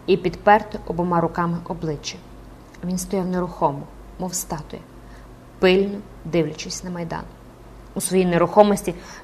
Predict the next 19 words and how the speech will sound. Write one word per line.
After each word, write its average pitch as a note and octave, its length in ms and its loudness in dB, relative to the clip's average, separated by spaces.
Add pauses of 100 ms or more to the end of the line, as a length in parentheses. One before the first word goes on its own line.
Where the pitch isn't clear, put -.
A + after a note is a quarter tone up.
він A3 140 6
скидався G3 540 6
на F#3 100 0
куршака, F#3 640 0 (340)
який, F#3 220 4
примітивши G3+ 580 2
гніздо E3+ 400 0
горобців, E3 600 0 (340)
вдивляється D#3+ 720 0 (300)
в D#3+ 80 -6
нього. D3+ 180 -2 (2250)
"Це B3 160 4
преподобний G#3+ 800 4
архідіакон F3+ 680 2 (120)
Жозаський", — E3+ 720 0 (220)
пояснила F3+ 460 -2
Фльор E3 300 -4
де E3+ 120 -2
Ліс. D#3 280 -8